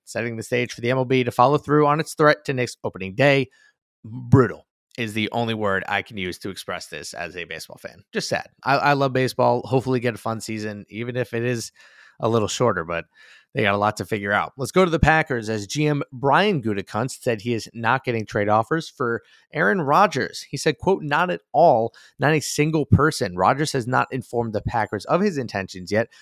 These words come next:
but Gutekunst believes the team will know before free agency opens on March sixteenth." The Packers began the offseason nearly fifty million dollars over the cap,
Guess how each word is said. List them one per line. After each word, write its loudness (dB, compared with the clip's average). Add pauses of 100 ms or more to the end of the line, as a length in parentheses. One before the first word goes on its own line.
(100)
but -10
Gutekunst -2
believes -4
the -6
team -6
will -6
know -4
before -6
free -8
agency -10
opens -4 (260)
on -6
March -6
sixteenth." -8
The -10
Packers 2
began -4
the -6
offseason -2
nearly -6
fifty -8
million -4
dollars -4
over -6
the -20
cap, -2